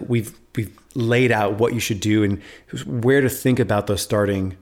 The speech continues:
terms. And then if we can further extend the S E O theme here, uh, in the next episode, have that checklist, I think that's icing on the cake. We can bring it down from, "Hey, do these things," which people may have slightly different interpretations of it.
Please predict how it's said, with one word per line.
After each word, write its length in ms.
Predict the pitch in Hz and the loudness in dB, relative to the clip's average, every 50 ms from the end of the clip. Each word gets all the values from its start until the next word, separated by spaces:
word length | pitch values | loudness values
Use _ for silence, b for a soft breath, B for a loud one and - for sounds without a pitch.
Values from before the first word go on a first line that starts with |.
| _ - | _ -14
terms. 480 | - - 156 156 135 117 107 101 101 - - | -6 -4 0 0 2 2 2 0 -2 -4 -2
And 180 | - 120 120 120 | 0 2 4 4
then 340 | 127 131 131 127 127 123 - - | 4 4 4 4 2 0 -4 -6
if 140 | - 123 104 | -6 -4 -2
we 80 | 127 120 | -2 -2
can 140 | 120 117 104 | -2 -2 -4
further 400 | - - 123 123 120 113 113 107 | -2 0 2 2 2 2 2 0
extend 600 | 101 - - - - 107 104 101 101 98 95 - - | 0 -2 -6 -4 -2 -2 0 0 -2 -2 -6 -8 -10
the 240 | 117 104 101 101 113 | -8 -6 -4 -4 -4
S 220 | 104 101 - - | -6 -6 -4 -2
E 100 | 110 104 | -2 -2
O 60 | 98 | -2
theme 400 | 87 - - - 143 143 139 123 | -4 -4 -2 0 0 2 2 0
here, 340 | 104 98 98 95 90 95 - B B B B B B | 0 -2 -2 -4 -4 -6 -10 B B B B B B
uh, 240 | - 98 92 92 92 - | -4 -4 -2 -2 -4 -4
in 100 | 123 110 | -2 -2
the 60 | 107 104 | 0 0
next 320 | 107 107 110 104 - - | 0 0 0 -2 -2 -2
episode, 580 | 107 92 104 90 - 101 92 90 90 92 - - - - | -2 -2 -2 -4 -2 -2 -2 -2 -2 -4 -8 -14 -10 -4
have 260 | - 110 107 104 95 | -2 -2 -2 -2 0
that 160 | 104 104 101 | -2 -2 -2
checklist, 500 | - - 113 113 - 143 139 135 - - - _ - - - b b b b b b b b b | 0 -2 -2 2 2 2 2 0 -2 -10 -18 _ -12 -12 -12 b b b b b b b b b
I 60 | - 107 | -2 0
think 120 | 113 117 | 2 2
that's 140 | 104 95 - | 2 0 0
icing 280 | 101 98 - - 101 | -2 -4 -4 -4 -4
on 80 | 92 90 | -4 -4
the 80 | 90 87 | -4 -4
cake. 300 | - 92 85 - - - | -6 -6 -6 -8 -8 -8
We 60 | 104 | -4
can 140 | 107 110 101 | -4 -2 0
bring 180 | 92 113 110 | 0 0 0
it 120 | 107 98 - | 0 0 -2
down 260 | 107 98 95 98 95 | -2 -2 -2 -2 -4
from, 320 | - - 98 90 90 92 B B B B B B | -4 -4 -4 -4 -4 -6 B B B B B B
"Hey, 200 | - 131 120 110 | 0 2 2 2
do 240 | 104 98 127 131 127 | 2 2 4 4 4
these 320 | 113 120 117 110 - - | 4 2 0 0 -2 -4
things," 460 | - 123 117 110 107 107 104 101 104 B B B B B B B | 0 0 2 2 2 0 -2 -4 -6 B B B B B B B
which 220 | 117 110 101 - | -4 -4 -4 -2
people 180 | - 123 117 110 | -4 -4 -2 -2
may 260 | 104 104 104 104 104 | -2 -2 0 -2 -2
have 440 | 95 92 101 101 98 98 98 98 - | -2 -2 -2 -4 -4 -4 -6 -8 -6
slightly 280 | - 110 110 113 110 101 | -4 -2 -2 -2 -2 -2
different 300 | 98 107 95 - 104 95 | -4 -4 -4 -4 -6 -6
interpretations 720 | 95 - 101 95 - - - 113 104 98 - 104 95 98 | -4 -4 -6 -6 -6 -8 -6 -6 -6 -4 -4 -4 -4 -4
of 120 | 95 90 | -4 -4
it. 140 | 92 - | -4 -6